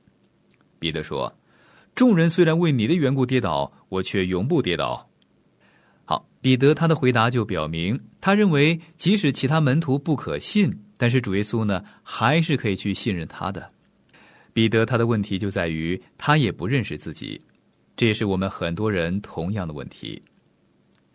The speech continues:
马太福音二十六章三十四到三十五节经文记载，耶稣说：“我实在告诉你，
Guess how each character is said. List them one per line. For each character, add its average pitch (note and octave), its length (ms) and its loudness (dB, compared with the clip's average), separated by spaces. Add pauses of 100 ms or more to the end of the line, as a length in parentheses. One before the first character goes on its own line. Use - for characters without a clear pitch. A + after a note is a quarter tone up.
(500)
马 C3 160 4
太 D3+ 120 2
福 C3+ 140 2
音 C#3 220 4
二 C#3 180 0
十 C3+ 100 0
六 D#3 220 2
章 B2 240 0
三 B2 220 0
十 B2+ 100 -2
四 B2 160 -2
到 G#2+ 160 0
三 A2 180 -2
十 G#2+ 120 -4
五 F2 120 -4
节 D#2 320 -4
经 A2 160 -2
文 G2+ 80 -2
记 F#2 140 -6
载， C#2+ 340 -6 (480)
耶 F2+ 100 -2
稣 F#2 140 -6
说 D#2+ 320 -2 (360)
：“我 G2+ 180 0
实 - 180 -4
在 G#2+ 200 0
告 F2+ 120 -6
诉 D#2+ 160 -10
你， C2 300 -10